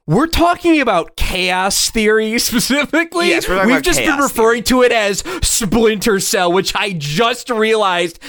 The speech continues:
Speaker 1: is not the name of the game. It's the name of the series.
Speaker 2: It is Splinter Cell Chaos Theory. Sorry.
Speaker 1: Yeah, I, 'cause I was like,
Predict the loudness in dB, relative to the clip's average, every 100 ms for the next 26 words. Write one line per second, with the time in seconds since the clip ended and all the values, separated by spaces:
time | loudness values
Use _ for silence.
0 | -8 -4 -2 -2 0 0 -2 -2 -2 0
1 | -2 0 -2 -2 -4 -4 -4 -2 -2 -2
2 | -4 -6 -6 -6 -2 -2 -2 -2 -2 -4
3 | -4 -2 0 0 -4 -2 -2 -2 -2 -4
4 | -4 -2 -2 -2 -4 -8 -2 0 0 -4
5 | -10 -12 -14 -16 -20 -14 -8 -2 -2 -2
6 | -2 -2 -2 -8 -10 -8 -2 0 2 0
7 | 0 -4